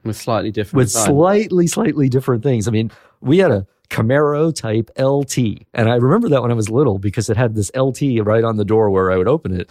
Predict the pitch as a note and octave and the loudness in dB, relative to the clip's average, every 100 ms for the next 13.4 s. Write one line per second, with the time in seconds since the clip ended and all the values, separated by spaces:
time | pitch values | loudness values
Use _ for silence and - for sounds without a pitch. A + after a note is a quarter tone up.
0 | - - C3+ D#4+ C#4+ - G#3 D3 G#3+ G#3+ | -18 -6 -2 0 -2 -2 -2 0 0 2
1 | D4 B3+ - F3 F3+ F#3 C#3+ G#2+ F2 - | 0 0 0 -2 -2 -2 0 0 -2 -2
2 | G#3 F3+ C#3+ B2+ B2+ B2 A2 F#2 F#2 D#2+ | 0 2 2 2 0 2 0 0 -2 -2
3 | - _ _ - D#3 F#3 C#3+ C3+ A2 G#2 | -6 _ _ -4 0 2 2 2 2 -2
4 | E2+ G2 F#2 - - _ - A#2 G#2+ A2 | -4 -2 -2 -4 -18 _ -10 -6 -8 -2
5 | C#3 D3 D3 A#2+ C3+ C#4 G3 - G3+ F#3+ | -2 2 0 2 0 -2 -4 -4 -4 -2
6 | C#3+ A2 G#2 - _ C3 C#3+ D3+ D#3+ E3+ | -2 -2 -4 -6 _ -2 -2 -2 -2 -2
7 | G#3+ G3 _ - A#2+ C3 A#2+ A2+ - - | -4 -8 _ -2 2 2 2 -2 -4 -2
8 | C3+ C3 A#2+ C3 A2+ E2+ - - _ _ | 0 2 2 2 2 -2 -10 -20 _ _
9 | _ _ C#3 D#3 D3 C#3+ C3 B2 - C3 | _ _ -2 0 0 0 0 0 -2 -2
10 | G3 B2 D#3+ B3 _ A#2+ B2 - A#2 E3+ | -2 -2 -2 -4 _ -2 -2 -2 -2 -2
11 | B3+ - - C3 A#2 F#3+ F#3+ G3 C3+ B2 | -2 -6 -2 -2 0 -2 0 -2 -2 -4
12 | - D#3 D3 A#2+ C#3+ C#3 B2+ - C3+ D3+ | -2 -2 -2 0 0 0 -4 -2 -2 -2
13 | - C#3+ A#2 A2+ | -2 0 2 0